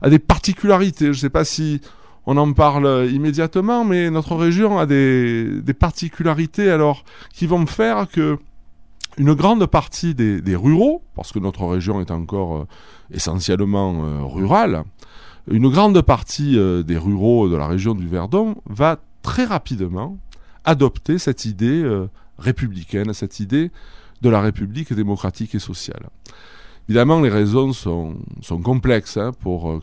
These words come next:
que nos, nos paysans, là, euh, qui sont justement, euh, presque tous paysans, et presque tous, euh, propriétaires d'un champ. Généralement, un,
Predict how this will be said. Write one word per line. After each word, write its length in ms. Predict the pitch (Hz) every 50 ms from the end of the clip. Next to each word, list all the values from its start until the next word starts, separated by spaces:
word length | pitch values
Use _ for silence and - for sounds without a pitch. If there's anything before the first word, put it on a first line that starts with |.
| - -
que 340 | 82 78 78 78 78 76 76 - - - - - - - - - - -
nos, 300 | - 69 80 76 73 76
nos 120 | 76 71 65
paysans, 640 | - 80 82 98 139 127 117 120 120 123 123 117 113
là, 380 | 90 73 69 69 71 71 64
euh, 140 | 64 64 64 - - - - - - - - - - - -
qui 120 | - 160
sont 440 | 147 - 208 202 196 190 175 143 - - -
justement, 720 | 113 117 151 - - 170 160 160 190 208 214 208 196 175
euh, 320 | 143 127 120 113 107 101 92 - - - - - - - - - - - - - - - - - -
presque 380 | - - 254 - - - 127 -
tous 220 | - 139 - -
paysans, 480 | - - 67 76 78 78 - - 226 254 - - - - - - - - - - - - - - - - - - -
et 60 | 131
presque 560 | - - - 233 233 - - - 185 165 -
tous, 460 | - 240 240 240 233 - - - -
euh, 320 | 143 123 120 117 113 110 107 - - - - - -
propriétaires 840 | - - 196 185 - - 180 160 143 139 131 - - 170 190 202 208 208 208 214 233 - - - - - - - - - - - - -
d'un 180 | 117 113 107
champ. 340 | 92 - - 80 71 78 - 101 104 - - - - - - - - - - - - - - - - - - - - - - - -
Généralement, 880 | - - 139 147 151 147 127 135 131 131 135 131 151 165 175 170 160 139
un, 540 | 127 123 120 113 107 107 101 98 95 92